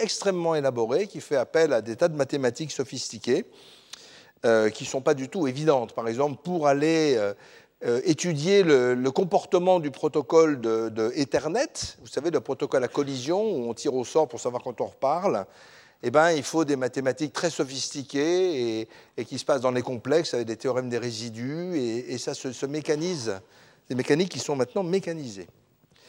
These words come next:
Alors, mon sujet personnel, c'est les modèles de calcul et la logique. Modèle de calcul, ça veut dire quoi ?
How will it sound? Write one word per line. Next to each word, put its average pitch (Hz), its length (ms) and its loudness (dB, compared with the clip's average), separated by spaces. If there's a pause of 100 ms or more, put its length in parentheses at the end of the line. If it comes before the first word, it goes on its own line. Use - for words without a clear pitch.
(260)
Alors, 156 320 8
mon 208 180 4
sujet 170 360 2
personnel, 160 540 0
c'est - 140 -4
les 139 80 -4
modèles 143 320 0
de 139 100 -2
calcul 135 640 -4 (440)
et 127 60 -4
la 117 120 0
logique. 120 600 -6 (260)
Modèle 165 300 6
de 170 100 4
calcul, 175 460 2
ça 160 140 -2
veut 143 120 -2
dire 143 220 -2
quoi ? 156 520 4